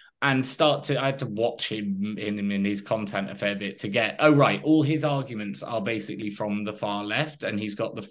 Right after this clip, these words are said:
far right as, like, a boogeyman. And these two do have each other as,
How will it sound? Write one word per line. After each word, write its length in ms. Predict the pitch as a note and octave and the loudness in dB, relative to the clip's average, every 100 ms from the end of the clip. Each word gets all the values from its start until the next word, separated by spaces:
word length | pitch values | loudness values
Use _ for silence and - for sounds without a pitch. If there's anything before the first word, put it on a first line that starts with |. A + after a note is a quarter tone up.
| - | -4
far 340 | G#2+ A2 G#2+ | 0 0 0
right 400 | G2+ G#2 F#2+ - - | -2 -2 -4 -8 -12
as, 240 | G2+ G2 | -10 -8
like, 140 | G#2 G2+ | -8 -4
a 40 | |
boogeyman. 560 | G2+ C3 C3 C3 C3 C3 | -2 0 2 0 0 0
And 140 | D#3+ | 0
these 220 | F#3 D3+ | 0 -2
two 180 | - E3 | 0 2
do 240 | D3 D#3 | 6 6
have 180 | C3 B2 | 6 2
each 220 | A#2 G#2+ | -2 -6
other 240 | B2 G#2+ A2 | -4 -2 -2
as, 240 | G#2 G2+ | -4 -6